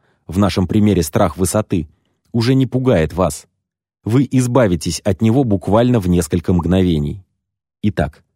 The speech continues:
для отработки корневого страха нужно выполнить одно за другим без перерывов следующие два упражнения.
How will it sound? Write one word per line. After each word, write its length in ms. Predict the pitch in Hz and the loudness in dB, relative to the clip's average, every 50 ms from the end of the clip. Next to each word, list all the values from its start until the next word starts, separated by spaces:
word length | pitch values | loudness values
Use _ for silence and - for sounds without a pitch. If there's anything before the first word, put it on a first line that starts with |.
| _ _ _ _ _ _ _ | _ _ _ _ _ _ _
для 240 | - 92 98 107 110 | -6 -2 0 0 0
отработки 680 | - - 110 107 - 110 113 120 120 113 92 - - 87 | 0 0 -2 0 0 0 0 2 2 0 0 -2 -4 -4
корневого 580 | - - 107 104 107 113 113 110 101 85 85 | -2 0 2 2 4 2 2 2 2 0 0
страха 560 | 80 - - - 120 131 127 - 82 76 76 - _ _ _ _ _ _ | -2 -2 -2 0 0 0 -2 -4 -8 -10 -12 -14 _ _ _ _ _ _
нужно 280 | - 127 135 120 135 127 | 0 0 2 2 2 2
выполнить 500 | 113 127 127 - 127 123 120 117 - - | 2 2 2 2 2 2 2 2 0 -2
одно 340 | - 104 104 107 120 113 98 | -2 0 0 2 2 2 2
за 120 | 82 92 | 2 2
другим 400 | 87 87 92 92 92 120 123 113 | 2 2 0 0 2 2 2 2
без 160 | 90 101 92 | 2 0 0
перерывов 540 | - - 101 92 95 95 113 131 127 131 110 - | 0 0 0 2 2 2 2 2 0 0 -2 -4
следующие 640 | - - - 98 90 92 104 107 - - 120 104 | -6 -2 0 0 2 2 0 0 0 0 -2 0
два 240 | 90 82 78 78 78 - | 0 0 0 0 0 -2
упражнения. 720 | 92 90 - 98 95 87 98 98 85 76 73 71 - - | -4 -4 -2 0 0 0 0 0 0 0 -2 -4 -6 -10